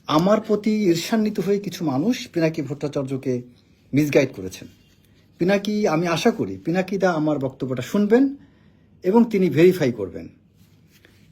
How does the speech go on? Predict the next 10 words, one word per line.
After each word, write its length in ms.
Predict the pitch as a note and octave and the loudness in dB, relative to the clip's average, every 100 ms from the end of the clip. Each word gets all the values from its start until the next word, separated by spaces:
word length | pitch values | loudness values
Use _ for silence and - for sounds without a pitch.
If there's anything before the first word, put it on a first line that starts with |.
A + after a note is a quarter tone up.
| _ - | _ 2
প্রথমত 460 | G3 A#3+ A#3 A#3 | 4 8 8 6
হচ্ছে 320 | A3 A3 B3 | 0 2 0
দুই 160 | F3 F3 | 2 2
হাজার 280 | F3+ F#3 F#3 | 4 2 2
বারো 240 | C#3+ D#3+ | 2 2
সালে 300 | D#3 B2+ F2 | 0 -4 -4
আমি 160 | G#2 C#3+ | -4 -2
যখন 280 | D#3+ E3+ B2+ | -2 -2 0
র্যাবে, 400 | C#3 D#3+ G#3 B3 - _ _ _ _ _ _ - | 2 2 0 -4 -10 _ _ _ _ _ _ 0
র্যাব 220 | C#3 | 2